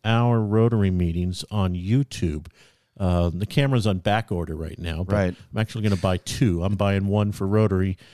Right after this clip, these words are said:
Speaker 1: and one, uh, Zenith Exhibits. Uh, <clears throat> my wife hasn't heard about that one yet,
Speaker 2: Yeah.
Speaker 1: but,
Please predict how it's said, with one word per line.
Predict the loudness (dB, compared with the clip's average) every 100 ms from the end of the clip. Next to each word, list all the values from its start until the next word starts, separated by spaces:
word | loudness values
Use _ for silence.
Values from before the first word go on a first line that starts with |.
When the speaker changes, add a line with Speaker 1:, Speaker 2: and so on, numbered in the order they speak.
| -20 _
Speaker 1:
and | -2 0 2
one, | 2 2 0 -2
uh, | -2 -2
Zenith | 0 2 2 0
Exhibits. | -2 0 0 0 -4 -8
Uh, | -10 -12 _ 0 0
<clears throat> |
my | 2 2
wife | 2 0
hasn't | -2 -4 0
heard | 0
about | -2 -6
that | -8 -8
one | -4
yet, | 0 0
Speaker 2:
Yeah. | 2
Speaker 1:
but, | 0